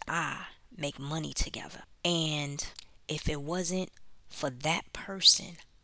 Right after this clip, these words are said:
I wouldn't be here." It's like, what are you saying to me? You dismissing God's involvement in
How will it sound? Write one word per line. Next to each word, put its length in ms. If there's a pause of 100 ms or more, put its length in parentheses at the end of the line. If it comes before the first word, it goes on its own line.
(160)
I 240
wouldn't 380
be 100
here." 380 (800)
It's 260
like, 420 (120)
what 100
are 60
you 80
saying 340
to 160
me? 200 (200)
You 180
dismissing 800
God's 380
involvement 760 (100)
in 320